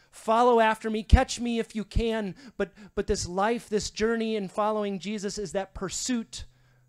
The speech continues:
of the wild goose. We'll never catch it.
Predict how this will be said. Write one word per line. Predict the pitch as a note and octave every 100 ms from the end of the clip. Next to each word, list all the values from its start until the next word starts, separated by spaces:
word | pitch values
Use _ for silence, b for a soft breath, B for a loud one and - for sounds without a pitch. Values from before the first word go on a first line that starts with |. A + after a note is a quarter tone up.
| _
of | - D3+
the |
wild | D3 D3+ C#3+ B2+
goose. | C3+ B2 - - - _ _ _ _ _ _ _ _ _ _ _ _ _ _ _ _ _ _ _ _ _ _ _ _ _ _
We'll | D#3
never | E3+ D#3+ D#3
catch | - A2+ -
it. | -